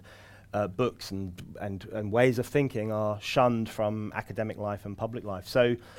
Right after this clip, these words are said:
a-, and the thing to bear in mind, this, that this museum makes very clear, is that the Inquisition was, um, the Inquisition was considered for a long period of time to be a normal way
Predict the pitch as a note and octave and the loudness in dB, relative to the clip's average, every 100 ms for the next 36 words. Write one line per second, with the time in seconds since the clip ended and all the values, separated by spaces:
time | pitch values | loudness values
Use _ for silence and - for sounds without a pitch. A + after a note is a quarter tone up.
0 | - - - C#3+ D3 C3+ C3 D#3+ D#3+ D3+ | -18 -2 4 4 4 2 4 6 6 4
1 | C#3 B2+ B2+ F3+ B2+ G#2+ C#3 - - B2 | 4 6 6 6 6 2 -6 -10 -10 -10
2 | - - G#2 A#2+ B2+ B2+ A2 B2+ A#2 A#2+ | -8 -12 -8 -6 -4 -4 0 0 2 0
3 | G#2+ - A#2 A2+ - F3 G2+ B2 - - | -2 -2 -2 -2 2 4 4 2 -4 -14
4 | - - C3 C3 C3 - B2 C#3 C#3+ B2+ | -20 -4 0 2 2 2 2 2 2 -2
5 | A2+ D#3+ - G#2+ A2 C#3 - - - - | 0 0 0 -4 -4 -6 -10 -18 -20 -20
6 | - B2 B2 A#2+ G#2 - - - B2+ B2 | -4 4 6 4 0 -8 -6 4 8 8
7 | B2 B2 - - - - - - B2+ C3+ | 6 0 -4 -20 -20 -20 -20 -16 -2 4
8 | C#3+ D3 C#3 A#2+ D3+ B2+ A#2+ A#2+ A#2+ A#2 | 6 6 2 2 2 2 2 4 4 2
9 | - A#2 - D#3 G#2+ G#2+ C3+ - - - | -4 -4 6 6 6 0 -4 -10 -18 -18
10 | - C3 B2 C3+ D3 C#3 C#3+ C3+ B2 A2+ | -2 2 6 6 6 4 2 2 2 -2
11 | - D#3 A2 F2+ B2 C3+ - - B2 A#2+ | -6 -4 -4 -6 -8 -12 -14 -8 -2 0
12 | A#2 B2 B2+ B2+ B2 G#2+ G2 E2+ G#2+ | 2 2 2 0 -2 -2 -4 -4 -8